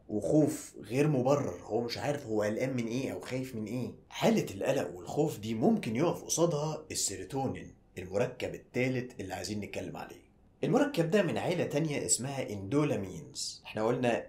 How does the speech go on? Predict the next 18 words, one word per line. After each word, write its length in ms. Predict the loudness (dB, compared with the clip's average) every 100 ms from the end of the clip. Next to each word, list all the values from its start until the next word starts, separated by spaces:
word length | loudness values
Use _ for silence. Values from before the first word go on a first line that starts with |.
| -6
النور 380 | -6 2 4 4
ادرينالين 540 | 2 0 0 -2 -6 -14 -20 -20 -12
والدوبامين 840 | -8 -8 -6 -4 -2 0 0 -2 -6 -10
من 100 | -6
عيلة 180 | -2 0
اسمها 240 | 0 -2
كاتيكولامينز، 1160 | -4 -6 -10 2 4 4 4 0 -2 -4 -6 -4 -4
السيروتونين 800 | -2 0 2 4 4 2 -2 -6 -6
من 140 | -2
عيلة 240 | 0 0 -2
الاندولامينز. 920 | -6 -4 0 2 2 -2 -10 -10 -10 0
مركب، 440 | 2 4 0 -8 -8 0
والحقيقة 560 | 2 2 4 6 4
ان 120 | 4
انا 120 | 2 0
بشوف 320 | -2 -6 -8
المركب 520 | -6 -6 -6 -10 -4
ده 200 | -4